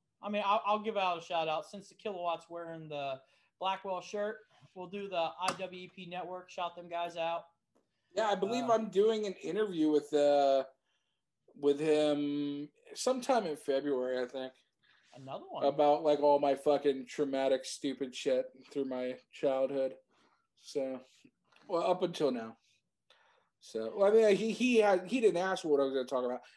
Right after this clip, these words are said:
Speaker 2: It's just what I wanna talk about. So.
Speaker 1: Oh, and then we'll let it die, right?
Speaker 2: What do you mean, let it die?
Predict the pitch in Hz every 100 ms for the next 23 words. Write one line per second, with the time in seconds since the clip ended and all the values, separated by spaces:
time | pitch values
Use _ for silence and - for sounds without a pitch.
0 | - 185 175 143 143 131 123 113 120 117
1 | 110 107 - _ - - _ 139 - _
2 | - 156 151 151 139 131 139 127 123 127
3 | 135 _ - _ _ _ _ _ _ _
4 | _ _ _ _ _ 175 175 165 - -
5 | -